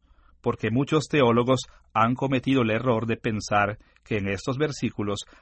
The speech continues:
Pablo enseñó que los cristianos no tienen que obedecer la ley, excepto la ley de amar a nuestro prójimo. A la verdad, sin embargo,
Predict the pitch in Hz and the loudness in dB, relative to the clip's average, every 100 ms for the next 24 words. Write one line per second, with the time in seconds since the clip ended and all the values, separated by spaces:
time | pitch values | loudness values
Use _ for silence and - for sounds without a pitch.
0 | _ 113 127 160 165 147 151 131 131 135 | _ 2 4 4 0 0 2 4 4 2
1 | 120 - 131 - 127 101 101 95 - - | -2 -2 -4 -2 0 0 0 -6 -14 -16
2 | - 156 175 - 147 139 123 131 117 101 | -4 0 0 0 2 2 2 0 0 0
3 | 95 110 123 156 117 110 113 _ _ - | -4 -2 0 0 2 0 0 _ _ -8
4 | 127 - 196 196 151 127 101 104 127 120 | -6 -4 -4 -2 0 2 2 2 0 0
5 | 98 98 104 101 92 - 107 - 127 - | 2 2 2 0 -6 -6 -6 -2 -2 -2
6 | 92 80 - _ - _ _ - - _ | -6 -8 -12 _ -20 _ _ -20 -20 _
7 | - - 165 185 185 175 208 202 - 104 | -20 2 4 6 4 4 4 2 0 -2
8 | 95 101 92 90 | 2 2 2 -2